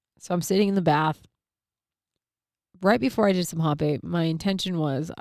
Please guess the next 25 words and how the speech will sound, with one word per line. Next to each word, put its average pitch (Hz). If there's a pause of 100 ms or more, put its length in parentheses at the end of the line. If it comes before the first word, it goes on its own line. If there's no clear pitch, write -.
(360)
I 160
asked 151
a 151
question. - (1160)
And 180
I 170
said, 160
"Why 175
am 170
I 147
still 151
here? 151 (640)
Why 170
am 185
I 160
in 160
Florida 139 (220)
and 160
not 151
flying 143
home?" 147 (1400)
I 165
started 196
to 185
think, 165